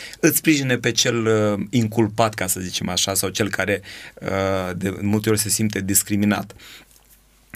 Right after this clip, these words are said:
Uh, România nu are o astfel de tradiție, dar în ciuda acestui fapt, persoanele sunt apărate, uh, sigur, cu ajutorul consilierii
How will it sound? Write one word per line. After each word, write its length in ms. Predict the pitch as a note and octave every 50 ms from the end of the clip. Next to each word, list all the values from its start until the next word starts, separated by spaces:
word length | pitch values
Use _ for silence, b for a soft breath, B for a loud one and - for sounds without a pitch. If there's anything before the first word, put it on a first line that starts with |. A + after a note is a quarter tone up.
| -
Uh, 320 | G2+ G2+ G2+ G2 G2 F#2+ F#2+
România 380 | - A#2+ A#2+ A#2 B2+ C3+ B2 A#2
nu 160 | A#2 A#2 G#2+
are 120 | G2+ G2
o 40 | F#2+
astfel 240 | G2 G2+ - - F#2+
de 100 | F#2+ G2
tradiție, 640 | F#2+ - G#2 G#2 A2+ C#3+ D3 D3 - B2+ A#2 A2+ A2+ B B B
dar 180 | B - B2 A2+
în 100 | A#2 A#2
ciuda 200 | - E3+ D3+ C3+
acestui 420 | A2+ - - C3 A#2 - - G#2
fapt, 420 | G2 - - B2+ B2 B2 - - - B B B B B
persoanele 800 | _ A2+ G#2 G#2 - A#2+ A#2 A2 G#2+ G#2 G2+ G2+ G2 G2 F#2+ F#2+ -
sunt 400 | - - - - - A#2 G#2+ G#2+
apărate, 680 | - - - - - - B2 C#3+ D3 - - B2+ B2+ B2+ B B B B B B B B B _
uh, 480 | _ - - G2+ G2 G2 G2 G2+ G2+ G2+ G#2
sigur, 260 | G2+ - A#2 A2+ G#2
cu 100 | G#2+ -
ajutorul 580 | A2 G#2+ F#2+ G2 F#2+ G2 F#2 G2 F#2+ F2+ F2+ F#2
consilierii 800 | - - F#2+ F#2 - F#2+ F#2+ F#2+ F#2 F2+ F#2+ F2+ F2+ F2 F2+ F2+